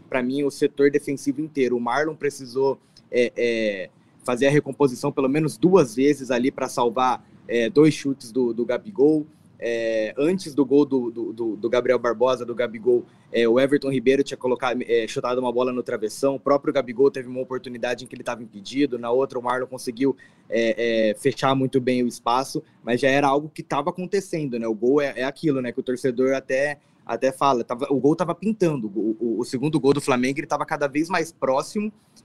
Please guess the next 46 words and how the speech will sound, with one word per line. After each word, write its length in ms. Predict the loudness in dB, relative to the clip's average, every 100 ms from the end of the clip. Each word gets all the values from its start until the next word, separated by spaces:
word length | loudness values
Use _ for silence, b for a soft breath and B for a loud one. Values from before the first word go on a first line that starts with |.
| -2
e 260 | 2 4
ele 140 | 4 2
saiu 300 | 2 4 4
exatamente 540 | 4 -2 -2 -2 -2
dessa 280 | -2 0 -2
forma, 360 | 0 0 0 -2
né? 100 | -6
Com 120 | -6
espaço 480 | -10 0 0 0 -2
na 80 | 0
última 360 | 0 -2 -2
linha 180 | -2 -2
defensiva, 680 | -2 -4 -8 -10 -8 -4 0
o 40 |
Gabigol 400 | 0 -2 -2 2
atacando 500 | 2 0 -4 -4 -2
o 40 | -6
espaço, 460 | -4 0 0 -2
fazendo 340 | -6 -6 -6 -4
ali 140 | -2
o, 80 | -2 b b b
o 60 | -8
facão, 520 | 0 0 4 2 2
saindo 260 | 0 0 0
cara 200 | 0 0
a 20 |
cara 240 | 0 0
com 180 | -2 -6
o 40 |
Walter 520 | 0 2 2 0 -2 -2
e, 460 | -2 0 2 0 -2
e, 680 | -2 -2 0 0 0 -2 -4
e 20 |
batendo 380 | -2 -2 -2 -6
de 80 | -4
primeira. 460 | -2 0 2 2 0 b b -8
Então, 340 | -4 2 2
eu 140 | 4 2
acho 200 | 0 -6
que 280 | -2 0 2
o 60 | 2
João 180 | 0 2
Lucas 280 | 2 0
foi 120 | 4 4
muito 260 | 4 -2
mal 320 | 0 2 0